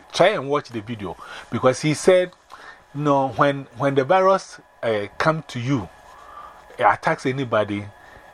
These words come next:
uh, it crosses the, the, the membrane." So what happens is that the, the hydrochloroquine, it opens it up and then try to fight,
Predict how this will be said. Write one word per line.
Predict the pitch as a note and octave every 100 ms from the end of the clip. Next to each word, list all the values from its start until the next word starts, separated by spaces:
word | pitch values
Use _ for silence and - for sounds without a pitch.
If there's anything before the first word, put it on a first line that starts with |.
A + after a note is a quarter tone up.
| -
uh, | A#2 A2 -
it | B2 -
crosses | - D3+ D#3+ F3+ - F#3+ - C#3 B2
the, | A#2+ G#2 - C3
the, | A2 G#2 A2+
the | G#2+
membrane." | A2 C#3+ D3+ A2+ G#2 E2 - - - - -
So | - - C3+
what | C3 F#3 F#3+
happens | D#3+ - D3 C3
is | G#2+
that | A2+ G#2+
the, | A2+ A2 -
the | A2+ G2+ - - -
hydrochloroquine, | - C3 B2+ A#2+ B2+ A#2+ A2+ - - - E3 E3 D3 B2 G2 D#2+ _ _ _ _ _ -
it | A#2 - -
opens | E3 - F3 -
it | E3
up | C#3 - - - _ _ _ _ - - - - - -
and | A2+ A2
then | B2 A#2+ -
try | C3 C#3
to | B2
fight, | A2 - C#3+ C#3 - -